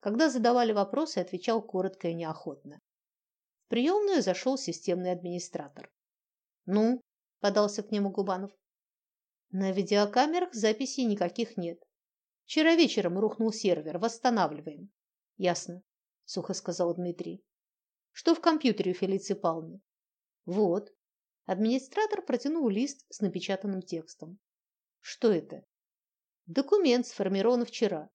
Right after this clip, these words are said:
Мне кажется, это интересно". Дмитрий схватил лист и пробежал по нему глазами, потом быстро спросил: "Больше ничего?" Мне показалось, нет.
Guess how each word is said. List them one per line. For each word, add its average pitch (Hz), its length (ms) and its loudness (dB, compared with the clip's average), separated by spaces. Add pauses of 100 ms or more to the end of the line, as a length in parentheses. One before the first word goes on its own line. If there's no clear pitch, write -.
(260)
Мне 233 180 2
кажется, 214 380 2
это 185 160 -2
интересно". 185 680 -2 (840)
Дмитрий 214 320 2
схватил 170 400 -4
лист 247 280 -4
и 240 40 0
пробежал 175 500 -2
по 180 60 -4
нему 175 240 -6
глазами, 180 440 0
потом 190 360 -2
быстро 180 320 -4
спросил: 165 640 -8
"Больше 196 400 4
ничего?" 226 520 -6 (680)
Мне 165 240 -6
показалось, 220 600 -4
нет. 196 280 -6